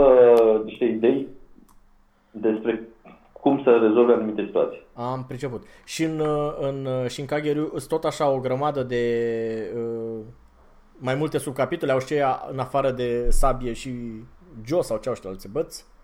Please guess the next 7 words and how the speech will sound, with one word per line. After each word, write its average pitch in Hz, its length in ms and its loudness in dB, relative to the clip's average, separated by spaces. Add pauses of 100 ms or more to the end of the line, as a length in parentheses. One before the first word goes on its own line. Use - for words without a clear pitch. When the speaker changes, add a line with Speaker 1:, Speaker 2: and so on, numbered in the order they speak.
(200)
Speaker 1:
Uh, 110 840 8
baston, 110 300 2
da. 85 200 -4 (440)
Măi, 185 280 4
um, 120 540 2 (1080)
uh, - 500 -8 (760)
inițial, 117 800 6